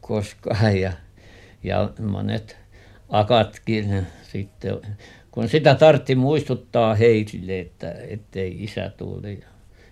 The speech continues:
isä tuli kumminkin. <laughs> Sitten ne nimittivät Virkkalankin työväen talon suojeluslinnaksi vallan ja sitten ne, äh, kaikki sitten marksilaisten ja muiden, äh, taulut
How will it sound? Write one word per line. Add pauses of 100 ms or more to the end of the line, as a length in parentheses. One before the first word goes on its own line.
(120)
isä
tuli
kumminkin. (220)
<laughs> (1300)
Sitten
ne (180)
nimittivät (300)
Virkkalankin
työväen
talon (100)
suojeluslinnaksi
vallan
ja (500)
sitten
ne,
äh, (920)
kaikki
sitten (380)
marksilaisten
ja
muiden,
äh,
taulut